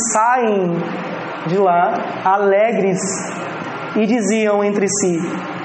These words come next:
"Que bom que o Senhor me achou digno de sofrer pelo seu nome." Agora, uma mensagem que se diz evangélica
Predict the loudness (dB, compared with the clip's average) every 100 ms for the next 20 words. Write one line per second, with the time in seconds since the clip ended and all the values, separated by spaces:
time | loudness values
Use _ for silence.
0 | -6 -2 0 2 2 0 0 2 2 2
1 | 0 -2 -6 -8 -6 0 2 2 2 2
2 | 2 2 2 0 0 0 0 0 2 2
3 | 0 0 0 0 0 0 -4 -6 -8 -10
4 | -10 -10 -10 -12 -12 -12 -8 -2 2 2
5 | 2 2 2 0 2 2 2 2 0 0
6 | -2 -2 0 0 0 0 0 0 2 2
7 | 2 0